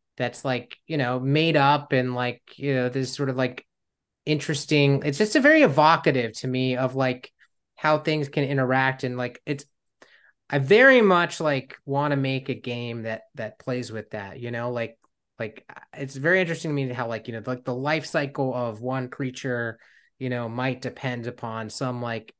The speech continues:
interaction with another creature, which is how that creature gets its food, which is how some other creature, you know, gets, like, uh, something else that it needs and how that's all tied together.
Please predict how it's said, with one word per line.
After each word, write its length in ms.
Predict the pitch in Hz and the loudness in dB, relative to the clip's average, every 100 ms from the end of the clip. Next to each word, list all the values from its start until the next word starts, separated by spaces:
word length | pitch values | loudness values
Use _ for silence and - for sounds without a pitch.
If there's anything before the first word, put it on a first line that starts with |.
| _ _ _ - | _ _ _ -4
interaction 640 | 151 135 123 113 - 127 | -2 0 0 -4 -6 -8
with 160 | 117 127 | -6 -4
another 440 | 143 175 165 147 | -2 0 0 -4
creature, 560 | - 135 131 131 123 117 | -4 -4 -4 -6 -6 -6
which 140 | 110 | -10
is 100 | 110 | -10
how 160 | 113 113 | -8 -4
that 240 | 135 131 | -4 -4
creature 480 | - 131 131 120 113 | -4 -6 -6 -12 -10
gets 300 | 113 107 - | -10 -10 -12
its 160 | 101 - | -18 -8
food, 320 | 185 175 160 143 | -4 -2 -2 -4
which 140 | 139 | -6
is 120 | 127 | -10
how 100 | - | -12
some 260 | - 107 139 | -14 -10 -6
other 220 | 165 147 | -4 -4
creature, 720 | - 143 135 - 123 117 107 _ - - _ - | -6 -6 -6 -6 -4 -4 -8 _ -20 -20 _ -8
you 160 | 120 | -6
know, 260 | 117 107 104 | -6 -6 -8
gets, 340 | 104 107 - | -8 -8 -10
like, 280 | 110 107 101 - 104 | -10 -10 -12 -20 -16
uh, 440 | 107 104 101 101 101 | -12 -10 -10 -12 -12
something 340 | - 113 127 | -10 -8 -6
else 240 | 180 147 | -4 -4
that 180 | - 139 | -2 -2
it 120 | 139 | -2
needs 400 | 139 131 123 117 | -2 -4 -4 -8
and 100 | 117 | -12
how 160 | 110 113 | -10 -10
that's 240 | 113 110 | -10 -8
all 160 | 120 110 | -8 -10
tied 300 | - 113 110 | -10 -8 -8
together. 520 | 110 110 113 117 113 | -10 -10 -4 -6 -6